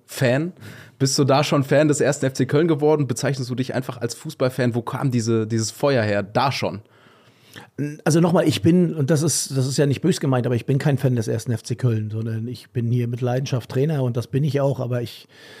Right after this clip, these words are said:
Speaker 2: finde es immer schwierig, dass man dann auch gleich Fan sein muss, sondern ich habe hier eine Aufgabe, die, die erfülle ich, versuche ich so gut wie möglich zu erfüllen. Im Moment leider nicht so gut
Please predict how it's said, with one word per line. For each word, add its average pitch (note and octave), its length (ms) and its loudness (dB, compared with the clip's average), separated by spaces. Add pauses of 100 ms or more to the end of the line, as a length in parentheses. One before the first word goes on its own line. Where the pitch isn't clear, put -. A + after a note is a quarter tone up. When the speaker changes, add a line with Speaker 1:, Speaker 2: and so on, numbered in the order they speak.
(180)
Speaker 2:
finde C#3 160 2
es C3 40 4
immer C3+ 120 2
schwierig, C3+ 360 2
dass C3 160 0
man B2+ 120 2
dann B2+ 120 0
auch C3 120 -4
gleich A#2+ 160 -4
Fan C#3+ 180 0
sein B2+ 220 2
muss, A2+ 180 -2
sondern A#2+ 300 -4
ich A2+ 100 -8
habe B2 80 -2
hier C3+ 100 0
eine B2 120 0
Aufgabe, D3+ 500 -2
die, B2+ 220 -4
die B2 160 -6
erfülle B2+ 320 -2
ich, - 320 -10 (640)
versuche C#3+ 320 0
ich C3+ 80 -2
so C3+ 80 -2
gut C3 160 -6
wie C3+ 80 -4
möglich C3 260 -4
zu - 100 -6
erfüllen. E3 280 -2
Im D#3+ 80 -4
Moment B2+ 260 -6
leider B2 200 -4
nicht C3 140 -6
so C3+ 100 -6
gut D3 260 0